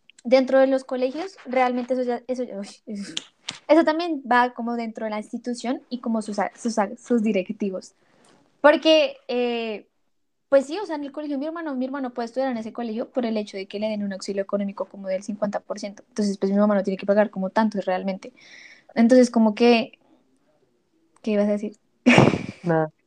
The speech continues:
Speaker 1: Entonces, entonces, como que, eh, también depende como de la situación en la que esté y si el colegio es corrupto o no. Bueno, no, no estoy, quiero tildarle a los colegios que son corruptos, pero pues, o sea, hablo del tema de que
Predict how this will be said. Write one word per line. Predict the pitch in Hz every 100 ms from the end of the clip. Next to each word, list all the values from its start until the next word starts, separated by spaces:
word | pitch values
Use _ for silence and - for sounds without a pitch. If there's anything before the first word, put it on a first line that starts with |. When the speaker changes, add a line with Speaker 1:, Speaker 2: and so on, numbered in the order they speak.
| _ - - _ - 831 698 554 -
Speaker 1:
Entonces, | 294 294 294 285 311 294 -
entonces, | 262 269 302 277
como | 269 262
que, | 262 294 285 - _ _ _
eh, | - 254 254 208 - _ _ _ _ -
también | 294 302 302 277
depende | 233 269 269 285 269
como | 269 254 254
de | 226 240
la | 247
situación | 247 247 262 254
en | 240
la | 226
que | 233
esté | 240 254
y | 294
si | 294
el | 262
colegio | 254 247 247
es |
corrupto | - 214 214 -
o |
no. | 202 208
Bueno, | 254 202
no, | 202 -
no | 233
estoy, | 233 - 220
quiero | 220 247 226 208 214
tildarle | 247 247 240 208
a |
los | 208 208
colegios | 240 233 220 202
que |
son | 220 226
corruptos, | 202 190 - 349 - _ _ _ -
pero | 247 220
pues, | 220 220 214 208 202 - -
o | 226
sea, | 233 214 202 196
hablo | 220 233 233
del | 226 233
tema | 254 233 214
de | 202
que | 202 220 220